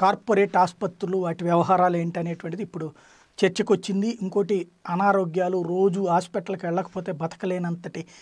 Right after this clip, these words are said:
భయాందోళనలతో నిత్యం హాస్పిటళ్ళ వెనకాల పరిగెత్తినటువంటి ప్రజలం మనం. ఆ, ఈ ఒకదానికి వెళ్తే ఇంకొక రకమైనటువంటి టెస్టులు, వంద రకాలైన టెస్టులతో అల్లాడిపోయినటువంటి ప్రజలు పెద్ద ఎత్తున ఉన్నారు. ఇలాంటి దశలో జరుగుతున్నటువంటిదే,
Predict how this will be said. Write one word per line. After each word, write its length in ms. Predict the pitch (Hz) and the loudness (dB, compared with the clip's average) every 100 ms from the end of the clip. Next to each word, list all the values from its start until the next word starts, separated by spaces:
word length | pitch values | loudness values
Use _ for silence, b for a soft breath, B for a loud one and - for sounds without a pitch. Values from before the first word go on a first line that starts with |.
| B B - | B B 0
భయాందోళనలతో 1040 | 175 214 202 196 196 185 185 180 175 214 | 4 4 4 2 0 0 -2 -4 -2 -2
నిత్యం 440 | 165 175 - 226 | 0 -4 -2 0
హాస్పిటళ్ళ 500 | 190 185 214 175 180 | 0 0 -4 -6 -4
వెనకాల 360 | 165 170 185 175 | -4 -4 -4 -4
పరిగెత్తినటువంటి 840 | 185 165 170 170 165 170 165 156 | -4 -4 -4 -4 -8 -8 -8 -8
ప్రజలం 400 | 160 160 151 170 | -8 -6 -4 -6
మనం. 160 | 147 143 b b b b b - | -6 -10 b b b b b -2
ఆ, 380 | 180 165 160 151 - 165 156 - | 4 6 4 2 -6 -6 -6 -8
ఈ 140 | 165 | -6
ఒకదానికి 600 | 180 170 175 202 196 196 | -2 0 2 2 2 0
వెళ్తే 280 | 185 175 175 | -2 -2 -2
ఇంకొక 340 | 185 175 185 | -4 -2 -4
రకమైనటువంటి 680 | 185 170 175 170 170 175 175 | -4 -6 -6 -6 -6 -6 -6
టెస్టులు, 220 | 165 - | -8 -8
వంద 240 | 180 160 165 | -6 -4 -4
రకాలైన 460 | 160 175 170 165 165 _ - | -4 -4 -4 -6 -8 _ -10
టెస్టులతో 460 | 170 - 196 175 | -10 -4 -6 -2
అల్లాడిపోయినటువంటి 960 | 160 165 180 175 180 170 170 170 156 156 | -2 0 -2 -4 -6 -6 -8 -10 -10 -14
ప్రజలు 460 | - 156 160 170 175 B B B B | -12 -10 -6 -8 -8 B B B B
పెద్ద 180 | 202 170 | 0 4
ఎత్తున 340 | 208 196 196 165 | 4 4 0 -6
ఉన్నారు. 280 | 147 139 - - | -6 -10 -8 0
ఇలాంటి 440 | 180 208 214 208 | 4 4 2 0
దశలో 380 | 185 180 214 208 | 0 0 0 0
జరుగుతున్నటువంటిదే, 1080 | 185 175 185 180 170 170 160 170 294 226 | 0 0 -2 -6 -4 -6 -6 -6 -4 -4